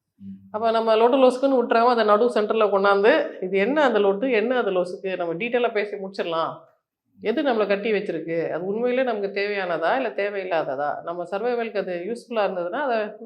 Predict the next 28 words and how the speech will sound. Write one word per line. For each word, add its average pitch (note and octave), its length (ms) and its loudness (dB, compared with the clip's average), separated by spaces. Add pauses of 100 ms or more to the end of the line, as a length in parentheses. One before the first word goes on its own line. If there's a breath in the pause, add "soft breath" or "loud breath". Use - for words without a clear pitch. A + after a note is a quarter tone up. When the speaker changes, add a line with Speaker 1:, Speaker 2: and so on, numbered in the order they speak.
Speaker 2:
வச்சுக்கலாம், G#3+ 480 -4 (300)
இன்னும் A#3 180 -6
கொஞ்சம் G#3 200 0
இம்ப்ரூவ் A3+ 260 -2
பண்ணிக்கலாம். C#3+ 360 -6 (560)
நான் G#3 200 -6
சர்வைவல்க்கு B3+ 560 2
யூஸ் C#4 120 -4
இல்லாத B3+ 340 2
ஒரு A3 220 2
லொட்டு G#3 200 -2
லொசுக்கா G#3 280 0
இருந்தா, F3+ 480 4 (380 loud breath)
அது G#3 200 0
எப்படி A3+ 280 2
கழிச்சு G3+ 520 0
கட்டுறதுன்றதை F3 580 0
பத்தி F3 180 -4
நம்ம G3+ 240 -4
பேசணும் F3+ 320 -6
இல்லையா? D3 500 -4 (800)
அதனால A#3 480 2
நிறைய E4 300 8
விஷயங்கள், A#3+ 420 4
for G3+ 120 2
example, G#3 460 2
இப்போ G3 140 0
வந்து G3 440 -2